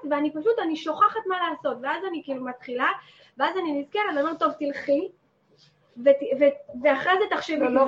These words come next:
Speaker 1: תיזכרי.
Speaker 2: רגע, רגע, רגע, רגע, רגע,
Speaker 1: אני
Speaker 2: תעצרי.
Speaker 1: שוכחת
Speaker 2: רגע, רגע,
Speaker 1: את ה-, את ה-
Speaker 2: למה את שוכחת?
Speaker 1: כי אני לא יודעת, זה כאילו בורח ממני, אני שוכחת
Speaker 2: את יודעת
Speaker 1: מה, איך
Speaker 2: למה?
Speaker 1: אני, למה?
Speaker 2: כי העבודה הזאת היא לא עבודה של דעת.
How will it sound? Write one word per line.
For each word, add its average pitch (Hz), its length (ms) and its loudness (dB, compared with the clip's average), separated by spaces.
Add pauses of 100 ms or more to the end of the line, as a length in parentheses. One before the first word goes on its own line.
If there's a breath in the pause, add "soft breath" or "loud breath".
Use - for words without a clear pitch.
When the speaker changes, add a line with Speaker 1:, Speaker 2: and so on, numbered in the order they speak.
Speaker 1:
תיזכרי. 302 240 2
Speaker 2:
רגע, 311 200 2
רגע, - 60 -
רגע, 311 200 0
רגע, 294 240 2
רגע, 294 200 0
Speaker 1:
אני 294 360 4
Speaker 2:
תעצרי. 330 60 2
Speaker 1:
שוכחת - 440 4
Speaker 2:
רגע, - 280 8
רגע, 302 220 6
Speaker 1:
את 285 40 6
ה-, 349 280 6
את - 140 -2
ה- 370 40 4
Speaker 2:
למה 339 340 8
את 349 100 0
שוכחת? 262 800 4
Speaker 1:
כי 370 80 8
אני 349 200 4
לא 403 100 2 (140)
יודעת, 440 260 0
זה 311 120 -4
כאילו 440 260 4
בורח 403 400 0
ממני, 311 160 0
אני 277 120 -4
שוכחת 285 280 4
Speaker 2:
את 294 60 -2
יודעת 285 380 6
Speaker 1:
מה, 294 60 4
איך 277 160 8
Speaker 2:
למה? 294 320 6 (180)
Speaker 1:
אני, 294 80 -8
למה? 294 280 0 (360)
Speaker 2:
כי 240 140 -4
העבודה 233 340 0
הזאת 302 260 4
היא 247 120 -4
לא 285 140 2
עבודה 240 380 -6
של 233 260 -2
דעת. 185 500 0